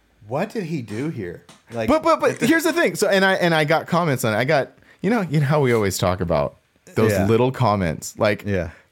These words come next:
Speaker 1: I saw the
Speaker 2: I, I
Speaker 1: comment,
Speaker 2: had,
Speaker 1: and I was
Speaker 2: I had
Speaker 1: like,
Speaker 2: fifty something likes on that, but two
Speaker 1: Yeah.
Speaker 2: people said, "Ah, it's sideways."
Speaker 1: Yeah,
Speaker 2: And I
Speaker 1: I
Speaker 2: don't
Speaker 1: would've
Speaker 2: mean to
Speaker 1: said
Speaker 2: do that in
Speaker 1: I,
Speaker 2: that
Speaker 1: I
Speaker 2: accent.
Speaker 1: would've said the same thing, 'cause I go,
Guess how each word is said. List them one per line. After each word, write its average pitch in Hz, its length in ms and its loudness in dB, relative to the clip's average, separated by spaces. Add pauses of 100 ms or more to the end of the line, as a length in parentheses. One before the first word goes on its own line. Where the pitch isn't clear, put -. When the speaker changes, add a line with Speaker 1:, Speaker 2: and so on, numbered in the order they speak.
(420)
Speaker 1:
I 170 200 2
saw 170 200 2
the 180 100 0
Speaker 2:
I, 190 60 4
I - 20 6
Speaker 1:
comment, 180 240 6
Speaker 2:
had, 220 160 4
Speaker 1:
and 143 80 0
I 165 60 2
was 180 120 6
Speaker 2:
I 196 40 8
had 180 60 8
Speaker 1:
like, 139 120 0
Speaker 2:
fifty 196 480 2
something 165 600 0
likes 143 420 2
on 117 160 2
that, 110 340 0
but 117 180 2
two 117 60 -2
Speaker 1:
Yeah. 147 200 4
Speaker 2:
people 139 280 2
said, 107 200 0 (340)
"Ah, 104 260 0
it's 92 200 -4
sideways." 110 760 -4 (100)
Speaker 1:
Yeah, 127 240 4
Speaker 2:
And 139 100 0
I 131 40 4
Speaker 1:
I - 20 4
Speaker 2:
don't 139 100 4
Speaker 1:
would've 147 140 4
Speaker 2:
mean 139 80 0
to 185 80 4
Speaker 1:
said 160 40 6
Speaker 2:
do 135 60 4
that 131 220 0
in 135 60 2
Speaker 1:
I, 139 60 4 (120)
Speaker 2:
that 117 100 -6
Speaker 1:
I 131 40 2
Speaker 2:
accent. 156 220 2
Speaker 1:
would've 190 200 2
said 175 240 0
the 165 100 0
same 160 300 0
thing, 202 240 0
'cause 165 140 0
I 175 100 2
go, 175 220 0